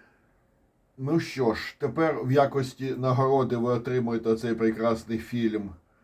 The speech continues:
«Моє преступлення». Р-, раджу, одні кажуть, що це кіч, я скажу, що це легка і дуже весела французька комедія з пропорційним представництвом расових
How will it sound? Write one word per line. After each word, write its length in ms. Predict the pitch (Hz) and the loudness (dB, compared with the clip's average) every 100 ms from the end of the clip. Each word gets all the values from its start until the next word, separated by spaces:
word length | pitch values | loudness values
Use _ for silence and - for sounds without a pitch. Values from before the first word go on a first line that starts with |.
| _ _ _ _ _ _ _ _ _ - | _ _ _ _ _ _ _ _ _ -4
«Моє 280 | 143 151 147 | 4 6 6
преступлення». 920 | 135 131 - 139 143 175 160 139 143 139 | 4 -2 -2 -6 0 0 2 2 2 2
Р-, 380 | 151 160 165 | 2 2 2
раджу, 440 | 170 147 120 139 131 | 6 6 4 0 0
одні 320 | 131 135 170 | 2 0 0
кажуть, 320 | 143 139 135 | 0 2 0
що 160 | 135 131 | -2 -4
це 200 | 131 135 | -2 -6
кіч, 300 | - 180 165 | -6 -4 0
я 100 | 156 | 0
скажу, 280 | 139 131 135 | 0 -2 -2
що 160 | 131 | -2
це 200 | 127 135 | 0 0
легка 440 | 131 123 - 147 139 | 2 0 2 4 4
і 120 | 127 | 2
дуже 320 | 120 123 123 | -2 -2 -2
весела 440 | 120 117 135 123 | -2 -2 -2 -2
французька 600 | 117 123 117 127 123 123 | -2 -6 -6 -6 -6 -6
комедія 560 | 113 120 143 147 127 120 | -2 0 2 2 2 -2
з 80 | - | -4
пропорційним 840 | 123 123 131 127 - 151 135 123 | -4 -2 0 -2 -2 -2 0 -2
представництвом 1300 | 120 120 - 127 120 131 143 127 - 120 127 120 110 - _ _ _ _ _ _ - | -2 -4 -2 -2 0 -2 -4 -6 -6 -2 0 -2 -6 -12 _ _ _ _ _ _ -2
расових 840 | 123 139 135 135 131 127 127 | 4 4 4 0 2 2 0